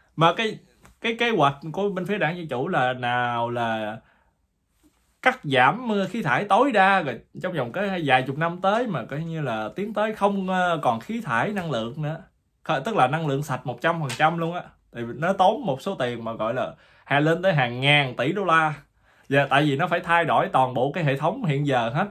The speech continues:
Và từ từ á, thấy không? Nó phải xây lại hết, nó phải nâng cấp lại hết. Vậy mọi người nghĩ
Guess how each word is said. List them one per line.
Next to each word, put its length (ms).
Và 140
từ 180
từ 260
á, 80
thấy 100
không? 160
Nó 120
phải 100
xây 280
lại 240
hết, 160
nó 60
phải 120
nâng 240
cấp 240
lại 160
hết. 200
Vậy 120
mọi 120
người 180
nghĩ 180